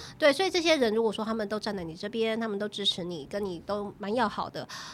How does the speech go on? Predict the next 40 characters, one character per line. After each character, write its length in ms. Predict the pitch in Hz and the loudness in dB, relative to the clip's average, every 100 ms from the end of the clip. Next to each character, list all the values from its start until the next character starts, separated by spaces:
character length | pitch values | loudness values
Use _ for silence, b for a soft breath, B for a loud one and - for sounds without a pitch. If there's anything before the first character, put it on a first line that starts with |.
| B - | B -2
然 140 | 196 | 0
后 240 | 247 226 | 4 4
你 140 | 208 240 | 4 2
也 100 | 208 | 2
都 220 | 214 214 | 2 0
联 120 | 190 | -2
系 140 | 190 214 | -2 -2
得 80 | |
到 100 | 196 | -2
这 140 | 202 196 | -4 -4
些 160 | 190 | -2
人， 260 | 175 151 - | -4 -6 2
我 120 | 262 | 4
想 260 | 330 233 180 | 6 4 2
他 240 | - 277 | 0 0
可 160 | 277 233 | 2 0
以 80 | 185 | 4
让 180 | 233 | 2
他 140 | 220 240 | 0 -2
的 100 | 214 | -4
环 440 | - - 180 226 | -2 2 2 4
境 200 | 247 339 | 2 2
的 120 | 208 | 2
因 180 | 214 214 | 0 -2
素， 140 | 214 175 | -2 -4
我 40 | |
们 120 | 185 | -4
说 120 | 208 | -4
劈 200 | 233 - | -6 -6
腿 100 | 247 | -4
环 200 | 185 180 202 | -4 -6 -4
境 100 | 196 | -2
因 160 | 190 | -2
素， 240 | - 175 165 | -2 -6 -4
至 240 | - 262 | 0 0
少 220 | 190 151 | 0 -4
少 260 | - - 147 | -4 0 2
掉 200 | 214 190 | 2 0
一 60 | 165 | -2
个， 200 | 180 | -8